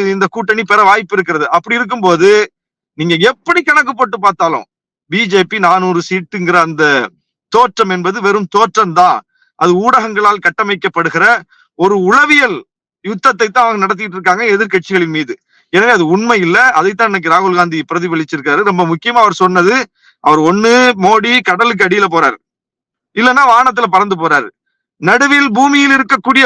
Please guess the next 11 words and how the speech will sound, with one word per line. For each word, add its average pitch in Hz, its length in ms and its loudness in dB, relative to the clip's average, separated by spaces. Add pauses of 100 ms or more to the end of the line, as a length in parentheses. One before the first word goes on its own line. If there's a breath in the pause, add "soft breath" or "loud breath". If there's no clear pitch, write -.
மக்களை 262 340 0
அவர் 240 280 2
சந்திப்பதும் 240 640 0
இல்லை, 220 240 2 (600)
மக்களை 226 440 2 (100)
பற்றி 196 220 -2 (120)
கவலைப்படுவதும் 196 720 2
இல்லைன்னு 180 280 0
சொல்லியிருக்காரு. 151 400 -4 (360 soft breath)
இப்ப 160 200 -2
வானத்துல 254 380 0